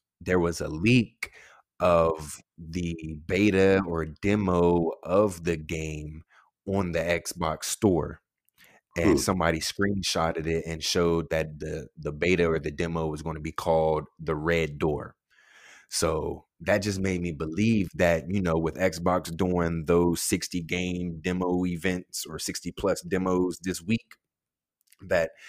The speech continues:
Speaker 1: I'm pretty sure most of their games that they are, well,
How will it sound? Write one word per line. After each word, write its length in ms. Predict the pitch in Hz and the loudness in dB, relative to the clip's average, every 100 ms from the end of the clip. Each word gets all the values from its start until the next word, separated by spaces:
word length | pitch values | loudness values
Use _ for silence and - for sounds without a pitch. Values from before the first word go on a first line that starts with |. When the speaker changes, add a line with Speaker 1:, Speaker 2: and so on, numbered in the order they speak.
| - - | -20 -14
Speaker 1:
I'm 100 | 92 | -2
pretty 220 | 127 127 | 4 4
sure 200 | - 120 | 4 2
most 300 | 87 101 - | 2 0 0
of 60 | 107 | 2
their 160 | 101 98 | 2 2
games 300 | 95 98 90 | -2 -4 -4
that 180 | 87 | -4
they 140 | 95 90 | -2 -2
are, 140 | 82 - - | -4 -10 -6
well, 280 | 82 78 | -4 -4